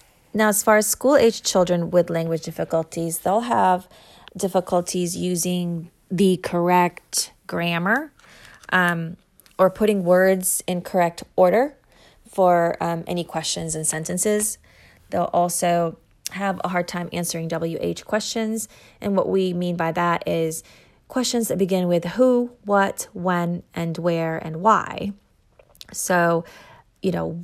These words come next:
why did so-and-so do this? They won't know. Uh, why are you crying? They won't be able to tell you. Um, who said this to you? Uh, they'll have a hard time answering.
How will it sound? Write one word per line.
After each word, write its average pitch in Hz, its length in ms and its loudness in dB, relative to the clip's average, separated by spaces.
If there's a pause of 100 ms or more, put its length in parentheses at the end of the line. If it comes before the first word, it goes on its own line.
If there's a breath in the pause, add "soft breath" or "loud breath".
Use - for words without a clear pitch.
why 180 500 4
did 170 420 -4 (400)
so-and-so 180 720 0
do 190 300 -2
this? 196 400 0
They 160 160 -2
won't 160 280 -6
know. 196 680 -4 (440 soft breath)
Uh, 165 180 -8
why 180 260 2
are 165 40 -2
you 170 140 -2
crying? 208 680 0
They 180 100 -2
won't 160 160 -6
be 160 60 -4
able 160 160 -4
to - 100 -12
tell 214 280 0
you. 196 600 -2 (520 loud breath)
Um, 170 340 -4
who 226 240 4
said 208 380 2
this 196 240 2
to 220 140 0
you? 185 540 -2
Uh, 170 200 -4
they'll 170 100 -6
have 170 180 -4
a 170 40 -6
hard 160 200 -8
time 175 200 -8
answering. 180 600 -6